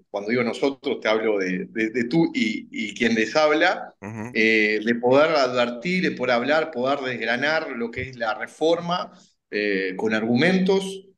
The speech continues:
Speaker 1: este, de las consecuencias que puede tener una, la aprobación de una, de una reforma de este estilo. Pero también se juega, eh, el modelo del país que queremos, ¿no? El próximo veintisiete de octubre. Yo creo que,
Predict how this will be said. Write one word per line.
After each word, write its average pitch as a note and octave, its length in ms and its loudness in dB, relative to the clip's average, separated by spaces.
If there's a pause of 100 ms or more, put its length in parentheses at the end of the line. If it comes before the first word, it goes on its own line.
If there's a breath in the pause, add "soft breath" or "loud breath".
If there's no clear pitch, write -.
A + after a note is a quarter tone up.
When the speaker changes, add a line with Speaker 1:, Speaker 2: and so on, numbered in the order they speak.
(260)
Speaker 1:
este, F#2+ 640 0
de G2+ 100 -4
las G#2 120 0
consecuencias B2 680 -2
que - 140 -4
puede A#2 240 2
tener A#2 320 0 (160)
una, G2+ 460 -4
la G#2 100 -2
aprobación G#2 560 -2
de A#2 80 -6
una, G#2 280 -2 (160)
de G2+ 220 -4
una A2+ 180 2
reforma A2+ 380 2
de A2 60 2
este G#2 160 -4
estilo. C#3 380 2 (720 loud breath)
Pero D3+ 160 2
también F3 240 4
se F#3+ 60 2
juega, F#3 640 2 (260)
eh, F#2+ 600 -10 (320)
el A2 160 0
modelo D3+ 420 6
del B2 140 4
país A#2+ 260 2
que A2+ 80 2
queremos, G#2 420 0
¿no? A#2+ 300 -2
El G2+ 80 -8
próximo G#2+ 320 -8
veintisiete G#2 440 -8
de G2 60 -4
octubre. G2 680 -6
Yo A#2 120 -6
creo C3+ 200 2
que, B2+ 320 2